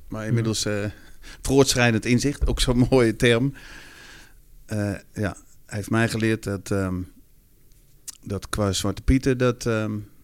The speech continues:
Speaker 1: dat ik denk dat we gewoon heel snel gewoon het feest weer moeten gaan vieren.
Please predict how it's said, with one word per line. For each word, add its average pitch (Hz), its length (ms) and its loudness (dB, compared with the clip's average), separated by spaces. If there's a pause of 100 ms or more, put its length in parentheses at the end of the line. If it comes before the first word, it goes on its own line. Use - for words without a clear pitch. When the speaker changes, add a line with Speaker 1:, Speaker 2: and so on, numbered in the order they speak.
(300)
Speaker 1:
dat 104 220 -8
ik 104 120 -8
denk 104 200 -4
dat 98 200 -8
we 95 220 -6
gewoon 98 240 -6
heel 95 220 0
snel 92 280 -4
gewoon 98 240 -4
het 92 120 -6
feest 95 260 -2
weer 95 240 -6
moeten 101 220 -4
gaan 98 160 -8
vieren. 95 360 -8